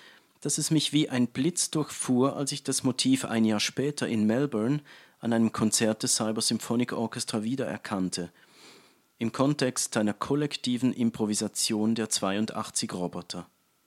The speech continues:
Ich hatte ein Jahr lang versucht, mit Yoshiko Kontakt aufzunehmen,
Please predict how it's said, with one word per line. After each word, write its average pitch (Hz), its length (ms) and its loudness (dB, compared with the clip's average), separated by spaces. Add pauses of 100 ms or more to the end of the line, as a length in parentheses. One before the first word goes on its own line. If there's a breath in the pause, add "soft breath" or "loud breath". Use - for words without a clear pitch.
(1000 loud breath)
Ich - 180 0
hatte 117 300 0
ein 135 280 4
Jahr 120 220 4
lang 117 160 0
versucht, 110 540 -2
mit 104 160 -4
Yoshiko 107 400 -2
Kontakt - 560 -4
aufzunehmen, 90 720 -4